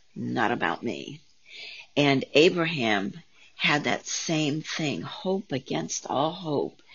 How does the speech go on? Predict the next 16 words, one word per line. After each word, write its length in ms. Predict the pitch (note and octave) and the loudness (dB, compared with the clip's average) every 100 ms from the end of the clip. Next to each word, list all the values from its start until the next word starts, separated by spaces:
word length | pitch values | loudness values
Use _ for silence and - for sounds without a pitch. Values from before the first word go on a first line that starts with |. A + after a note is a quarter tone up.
| - - - | -18 -14 -12
because 380 | C#3 C3+ B2+ | -6 -4 -4
God 340 | - C#3 D#3 D#3 | 0 4 4 4
had 200 | C#3 - | -2 -6
said 360 | - C3+ D3+ | -6 0 2
it. 200 | F#3+ A3+ - - - - - - - - | 2 -2 -8 -20 -20 -20 -20 -20 -20 -20
He 160 | - D#3 | -2 2
was 220 | A#2+ - | 2 2
going 160 | C3 A#2+ | 2 2
to 100 | - | 0
believe 480 | A2 B2+ C3 E3+ | -2 2 2 2
it, 220 | G#3 A3 - - - - | 0 -4 -8 -20 -20 -12
no 160 | D3 B2+ | -2 0
matter 440 | C3+ B2+ A#2 A2+ | 2 4 4 2
how 640 | - - D3+ D#3+ E3+ E3+ - - - - - | 0 0 2 4 2 0 -6 -18 -20 -14 -2
it 160 | B2+ | 0
looked. 600 | C3 C3+ C#3+ G3+ - - | 4 6 6 4 -6 -10